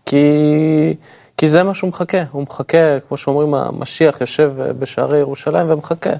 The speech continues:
הוא מחכה? שאנחנו נבוא, נקרא לו, שנבקש ממנו שיבוא ו-, ויתקן אותנו, יתקן את הקשרים בינינו, ויביא לנו את ה-, את האור, את ה-, את המצב המתוקן, את החיבור הזה בינינו.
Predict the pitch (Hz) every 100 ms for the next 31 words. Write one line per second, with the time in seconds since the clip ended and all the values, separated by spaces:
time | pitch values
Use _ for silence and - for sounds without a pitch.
0 | - - - 175 - 156 131 131 143 -
1 | 175 170 165 180 160 - 196 156 123 _
2 | - - - - 127 110 131 127 - 180
3 | 196 160 143 135 143 135 151 156 156 151
4 | 143 151 151 - 202 190 160 104 110 120
5 | 117 160 151 151 - 147 165 156 123 113
6 | 113 - - - - 120 127 147 165 170
7 | 160 - 147 131 131 131 - - 185 175
8 | 139 - 117 131 - - 50 - 113 123
9 | 127 147 151 139 139 - 165 147 - 135
10 | 143 160 151 127 117 110 113